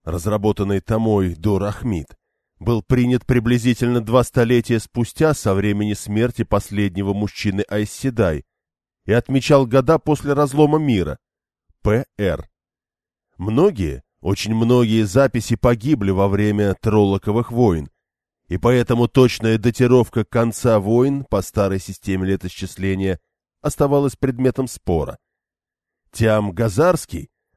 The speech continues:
предложил новый календарь, приняв за точку отсчета год освобождения от угрозы Троллоков, год свободы, Г С.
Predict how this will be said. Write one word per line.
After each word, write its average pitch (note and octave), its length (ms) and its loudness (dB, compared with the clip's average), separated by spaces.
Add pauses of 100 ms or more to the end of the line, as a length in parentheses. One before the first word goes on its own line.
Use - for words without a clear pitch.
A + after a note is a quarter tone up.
(160)
предложил D#3+ 460 2
новый F3+ 320 4
календарь, F#2+ 600 -4 (500)
приняв A2+ 360 0
за G#2+ 140 0
точку - 340 2
отсчета A#2 540 0
год G2 220 0
освобождения G2+ 880 -2
от - 180 -4
угрозы G#2 420 0
Троллоков, G#2 600 0 (580)
год D3+ 280 2
свободы, A#2+ 580 -2 (540)
Г E2 340 -8
С. - 460 -8